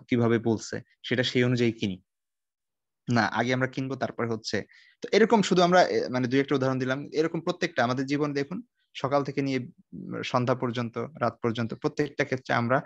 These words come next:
নিজেদের কিন্তু অনুসরণ করে যাচ্ছি। আল্লাহ সুবহানাহু ওয়া তাআলা যেটা বলেছেন যে, যে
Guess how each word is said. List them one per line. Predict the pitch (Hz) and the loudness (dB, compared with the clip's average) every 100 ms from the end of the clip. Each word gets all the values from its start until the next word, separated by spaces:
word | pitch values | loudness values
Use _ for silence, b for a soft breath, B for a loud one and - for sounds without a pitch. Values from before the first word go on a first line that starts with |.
| B B B B _ 117 | B B B B _ 0
নিজেদের | 120 127 135 135 131 | 4 6 6 4 0
কিন্তু | 131 127 127 117 110 - | -2 -2 2 2 0 -4
অনুসরণ | - 110 - 104 101 | -4 -4 -2 -4 -4
করে | - - | -2 -2
যাচ্ছি। | - - - - _ | -4 -6 -10 -10 _
আল্লাহ | - 110 | -6 -4
সুবহানাহু | 110 117 113 | -4 -2 -2
ওয়া | |
তাআলা | 107 107 | -2 -4
যেটা | 104 107 | -4 -4
বলেছেন | 104 101 - 104 | -4 -6 -6 -8
যে, | 104 104 98 - b b b b _ - - - - _ - - - | -2 -2 -2 -6 b b b b _ -20 -18 -20 -20 _ -14 -12 -10
যে | 113 104 | -4 0